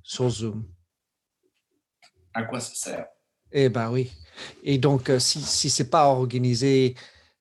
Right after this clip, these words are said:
Speaker 1: euh, on, ben, c'est compliqué parce que, et puis, tu, comme, j'ai, j'ai beaucoup aimé ce que tu as dit, Thomas. Il faut des routines et des contraintes parce que vous êtes une communauté. Et en fait, quelque part, il y a toujours une contrepartie.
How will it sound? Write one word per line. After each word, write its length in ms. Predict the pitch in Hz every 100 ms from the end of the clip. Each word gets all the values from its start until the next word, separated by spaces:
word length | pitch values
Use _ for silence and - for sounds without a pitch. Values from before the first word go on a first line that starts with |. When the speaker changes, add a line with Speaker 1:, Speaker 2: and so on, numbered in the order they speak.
| _
Speaker 1:
euh, 60 | -
on, 640 | 110 117 117 110 - - 104
ben, 180 | 120 113
c'est 200 | 156 127
compliqué 520 | 143 127 139 156 180
parce 220 | 127 -
que, 320 | 131 113 113 -
et 140 | 131
puis, 200 | - 139
tu, 200 | - 127
comme, 280 | 170 160 165
j'ai, 220 | 135 139
j'ai 160 | 131 139
beaucoup 220 | 151 180
aimé 160 | 165
ce 80 | 143
que 100 | -
tu 80 | 113
as 80 | 113
dit, 220 | 123 120
Thomas. 340 | 120 107 127 143 _ _ -
Il 80 | 123
faut 340 | - 160 151 -
des 120 | 131
routines 380 | 120 123 139 131
et 100 | 117
des 140 | 110
contraintes 680 | 107 113 110 - 147 - - - _ _ _ -
parce 320 | 131 - 131
que 200 | 123 147
vous 280 | 151 117 117
êtes 160 | 117 120
une 80 | 107
communauté. 640 | - 113 113 110 110 104 _ _ _ _ _
Et 80 | 123
en 80 | 120
fait, 160 | 143
quelque 260 | 139 127 135
part, 360 | 147 165 135
il 80 | 131
y 60 | 131
a 80 | 123
toujours 240 | 165 156
une 80 | 131
contrepartie. 720 | 123 120 120 110 107 - 113